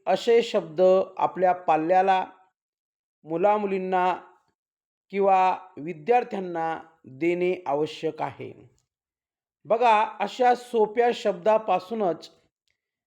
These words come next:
विद्यार्थी अतिशय सुंदर अशी इंग्रजी वाचू शकतात. बघा, मी काही शब्द वाचण्याचा प्रयत्न करत आहे.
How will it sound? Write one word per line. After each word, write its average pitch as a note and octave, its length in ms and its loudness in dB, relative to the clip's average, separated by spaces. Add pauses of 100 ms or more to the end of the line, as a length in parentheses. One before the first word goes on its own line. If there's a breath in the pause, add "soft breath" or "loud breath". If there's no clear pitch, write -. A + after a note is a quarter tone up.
(140)
विद्यार्थी A3 1000 -2
अतिशय A3 760 -2
सुंदर G3 540 -2
अशी F#3 680 -6 (520)
इंग्रजी G#3 580 0
वाचू D#3+ 420 0
शकतात. - 460 -8 (1040)
बघा, G3 280 2
मी A3+ 140 -2
काही G3+ 380 0
शब्द F#3 320 -2
वाचण्याचा F#3+ 680 2
प्रयत्न F3+ 420 -6
करत G3 280 -6
आहे. F#3+ 300 -2